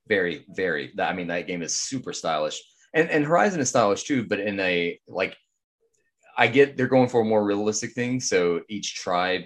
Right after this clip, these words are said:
can't, it looks different. Like, you, you definitely know when you're, like, with the Z-, the, um, Noras versus, like, whatever the, some of those other tribes are called, but they still look pretty similar. And I hope that they bring a little more of the fantastical,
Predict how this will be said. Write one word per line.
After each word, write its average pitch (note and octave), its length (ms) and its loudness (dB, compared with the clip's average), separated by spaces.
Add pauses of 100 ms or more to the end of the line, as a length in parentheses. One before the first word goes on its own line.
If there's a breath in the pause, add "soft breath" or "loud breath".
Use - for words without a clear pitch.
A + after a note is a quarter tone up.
can't, F#2+ 300 -4 (100)
it G2 140 -16 (100)
looks D3 240 2
different. A2 320 0
Like, G2+ 160 -2
you, B2+ 160 -2
you B2 140 -6
definitely B2+ 300 2
know G#2+ 200 4
when G2 140 -4
you're, F#2+ 260 -4
like, F2 240 -4
with F2 120 -10
the F2 60 -8
Z-, E2+ 280 -12
the, E2 360 -2
um, D#2 340 -10
Noras F2+ 640 -2 (340 soft breath)
versus, F2+ 380 -6
like, D#2+ 320 -4
whatever F2 340 -4
the, E2 160 -6
some F2+ 160 -10
of E2+ 60 -6
those D#2 120 -8
other D#2+ 160 -6
tribes D#2 260 -8
are D#2 40 -12
called, D2+ 380 -6 (400)
but A#2 100 -6
they C3+ 100 2
still D3+ 320 -4
look A2+ 400 0 (340)
pretty B2 380 -4
similar. F2+ 440 -4
And F2 100 -4
I F2+ 80 0
hope D3 320 -4
that - 100 -14
they A2+ 120 0
bring G2+ 320 -2
a F#2+ 60 -4
little F#2 200 -2
more F#2 340 -2
of E2+ 200 -4
the D#2 400 -8 (720)
fantastical, A#2 960 -4